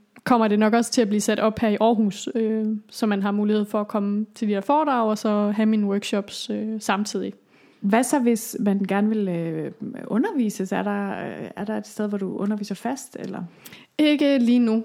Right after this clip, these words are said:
Speaker 2: Mm.
Speaker 1: Det er også noget, jeg arbejder på, og det er jo også noget, folk altid spørger mig på. Øh, jeg holder nogle gange workshops, men i det, så det sidste års tid har jeg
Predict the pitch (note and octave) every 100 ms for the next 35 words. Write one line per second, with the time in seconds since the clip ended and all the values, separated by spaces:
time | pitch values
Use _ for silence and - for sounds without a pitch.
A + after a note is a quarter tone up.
0 | - A#3 B3 A3+ A3 - A3 G#3+ A2 G#3
1 | G#3 - - G#3 - G#3 G#3+ G#3 G#3+ A3+
2 | A3+ - G#3 A#3+ G#3+ G#3+ - A#3 G3+ -
3 | - - - - G3+ G3 A3 C#4+ B3+ G#3
4 | A3 A3 G#3 G3+ A#3 - F#3 - - G3
5 | G3 G3 G#3+ G#3+ A#3 G#3+ G3+ B3 A#3 G3+
6 | G3+ - C#4+ A#3 G3+ F#3+ F#3 F#3+